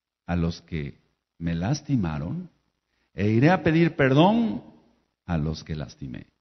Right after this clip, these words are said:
Si la persona no va a pedir perdón a los que lastimó, va a seguir atado. Entonces hemos tenido la experiencia que una persona, para que sea completamente libre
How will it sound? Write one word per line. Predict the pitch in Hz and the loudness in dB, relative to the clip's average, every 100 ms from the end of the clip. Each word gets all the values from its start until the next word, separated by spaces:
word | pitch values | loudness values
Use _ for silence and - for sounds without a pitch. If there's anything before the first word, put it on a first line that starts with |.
| _ _ | _ _
Si | - 220 | -4 -2
la | 113 110 | 0 0
persona | 117 165 196 190 | -2 0 0 2
no | 180 165 | 2 0
va | 160 | 0
a | 131 | -2
pedir | 120 117 | -2 -2
perdón | 107 92 90 76 | -2 -2 -2 -2
a | |
los | 69 - | -6 -8
que | 73 | -8
lastimó, | 76 - 82 92 147 214 _ _ _ - | -8 -8 -4 -2 -2 -6 _ _ _ -10
va | 98 | -8
a | |
seguir | 95 90 82 | -6 -6 -6
atado. | 73 87 55 65 _ _ _ _ _ _ _ _ _ _ | -8 -14 -16 -20 _ _ _ _ _ _ _ _ _ _
Entonces | 135 131 143 | 2 4 4
hemos | 170 185 - | 4 2 2
tenido | 160 165 160 117 | 2 2 2 0
la | 107 98 | 0 -2
experiencia | 92 - 107 110 139 139 110 - 78 - _ _ _ _ _ _ | -4 -4 -2 4 6 6 4 -4 -10 -12 _ _ _ _ _ _
que | - | 2
una | 131 175 151 | 4 4 2
persona, | 147 131 - 117 95 | 0 -2 -2 -2 -2
para | 95 90 | -4 -4
que | 92 | -6
sea | 113 101 | -6 -4
completamente | 95 95 90 120 156 165 110 110 110 - 78 | -4 -6 -2 -2 -2 -2 -2 0 -2 -2 -4
libre | 90 113 85 69 71 - | -2 -2 -2 -4 -8 -12